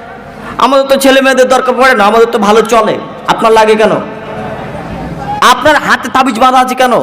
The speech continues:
মোহাম্মদ সাল্লাল্লাহু আলাইহি সাল্লাম বলছেন, "মান আল্লাকা তামিমাতান ফাকাদ আশরাক।" যে ব্যক্তি তাবিজ ঝুলালো, সে শিরক করলো। যে ব্যক্তি তাবিজ ঝুলালো, সে শিরক করলো। যে ব্যক্তি তাবিজ ঝুলালো, সে শিরক করলো। অতএব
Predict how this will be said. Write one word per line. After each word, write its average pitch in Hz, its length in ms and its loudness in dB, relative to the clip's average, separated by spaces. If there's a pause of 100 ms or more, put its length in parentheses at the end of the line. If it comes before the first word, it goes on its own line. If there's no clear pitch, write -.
(1040)
মোহাম্মদ 359 300 4
সাল্লাল্লাহু 320 360 0
আলাইহি 294 180 0
সাল্লাম 294 220 2
বলছেন, 277 260 2
"মান 262 220 2
আল্লাকা 370 540 2
তামিমাতান 294 640 2
ফাকাদ 277 280 2
আশরাক।" 262 460 2 (580)
যে 220 160 2
ব্যক্তি 254 320 0
তাবিজ 240 380 2
ঝুলালো, 240 340 2
সে 240 140 0
শিরক 233 400 0
করলো। 233 400 4 (240)
যে 208 160 2
ব্যক্তি 240 300 2
তাবিজ 233 420 0
ঝুলালো, 226 280 2
সে 220 180 0
শিরক 226 340 0
করলো। 226 380 4 (200)
যে 233 140 0
ব্যক্তি 233 300 0
তাবিজ 226 400 0
ঝুলালো, 214 280 2
সে 208 60 2
শিরক 214 420 0
করলো। 208 280 4 (380)
অতএব 202 260 2